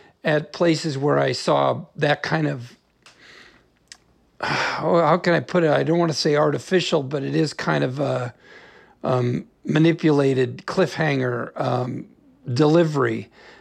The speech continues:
Um, and, and it's not sort of normal speech patterns. Um, and, and so, you know, that's how I, I made use of, of what I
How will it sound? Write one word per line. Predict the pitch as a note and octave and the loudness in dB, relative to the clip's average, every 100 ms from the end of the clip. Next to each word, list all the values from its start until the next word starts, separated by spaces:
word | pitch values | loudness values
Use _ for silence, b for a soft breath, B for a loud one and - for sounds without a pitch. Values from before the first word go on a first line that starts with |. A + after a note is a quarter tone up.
| B | B
Um, | D3 C#3 C3+ C3 C3 - _ | -2 2 2 2 -2 -8 _
and, | - D#3+ F3+ | -2 0 0
and | F#3 E3 C3+ - | 0 0 -2 -6
it's | F3+ D#3+ - | -4 -4 -4
not | G3+ G3 G3 - - | -2 2 0 -2 -16
sort | - - F#3+ | -8 0 2
of | D#3+ | 4
normal | F3 F3+ F3 D#3 D3 | 2 2 2 0 -2
speech | - - - G#3 F3 - - | -6 -10 -6 -4 -2 -4 -4
patterns. | D3+ C3+ A#2+ G#2+ A2 - - B B B B - | 2 2 2 -4 -10 -12 -14 B B B B -2
Um, | D3+ C#3+ C#3+ C#3 C#3 C3+ D3 - _ _ - | 2 4 4 4 4 2 -2 -10 _ _ -2
and, | E3+ F3 - | 0 0 0
and | F#3 F3 | -2 -2
so, | - A3+ G3 C3+ _ _ _ _ _ _ _ _ _ _ B B B B B | 2 4 4 2 _ _ _ _ _ _ _ _ _ _ B B B B B
you | G3+ | 0
know, | G#3 | 4
that's | F#3 G#3 G3 | 4 2 0
how | - G3 | 0 2
I, | F3 E3 D3+ D3+ - | 4 2 0 -2 -4
I | D3 | -4
made | D#3 E3+ D#3+ | 0 2 2
use | E3 E3 - | 0 -2 -2
of, | E3 C#3+ - | -2 -2 -2
of | D3 C#3 C#3 D3+ | -2 -2 -6 -4
what | D#3+ D3+ | -2 0
I | D3 C#3+ | 0 -4